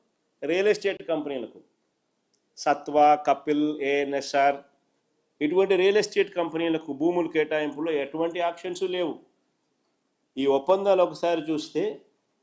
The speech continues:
ఈ సత్వాకు కానీ, కపిల్కి కానీ, ఏఎన్ఎస్ఆర్కి కానీ ఎకరా యాభై కోట్లు విలువ చేసే భూములు వీళ్ళకు కేవలం కోటిన్నరకు ఇచ్చినారు. ఎకరా యాభై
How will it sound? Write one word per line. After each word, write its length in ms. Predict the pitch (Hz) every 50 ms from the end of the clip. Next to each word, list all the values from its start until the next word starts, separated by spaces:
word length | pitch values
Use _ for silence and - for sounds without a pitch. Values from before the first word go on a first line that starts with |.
| _ _ _ _ -
ఈ 60 | 139
సత్వాకు 540 | 143 147 147 143 143 - 160 165 160 160 151
కానీ, 380 | 139 151 151 151 147 151 151 147
కపిల్కి 500 | 151 147 143 143 - 156 151 147 139 127
కానీ, 600 | 147 143 143 143 147 147 143 147 143 143 143 - -
ఏఎన్ఎస్ఆర్కి 800 | 135 139 147 147 147 147 143 143 143 - 143 139 135 135 123
కానీ 400 | 113 127 127 123 120 127 170 - - - _ _ _ _ _ _ _ _ _ _ _
ఎకరా 600 | 107 104 120 127 127 127 - 185 185 190 202 202
యాభై 480 | 196 190 175 165 165 165 160 165 160 156
కోట్లు 360 | 156 - 175 185 185 - 180
విలువ 300 | 170 175 170 175 170 175
చేసే 320 | 156 165 160 156 - 160
భూములు 640 | 147 131 135 151 151 151 139 131 131 135 143 139 - - _ _ _ _ _ _ _ _ _ _ _ _ _ _ _ _ _ _
వీళ్ళకు 680 | 117 135 135 135 135 135 131 127 127 131 139 135 - _ _ -
కేవలం 840 | - 139 147 170 185 196 190 175 165 147 143 139 139 165 - - - _ _ _ _ _ _ _ _ _ _ _ _ _
కోటిన్నరకు 640 | - 170 180 175 180 175 165 160 151 156 165 160
ఇచ్చినారు. 380 | 156 151 - - 131 110 98 98 _ _ _ _ _ _ _ _ _ _ _ _ _ _ _ _ _ _ _ _ _ _ _ _ _ _ _ _ 113
ఎకరా 520 | 120 127 123 127 - 180 185 190 196 202
యాభై 560 | 190 185 175 170 165 165 165 156 160 156 147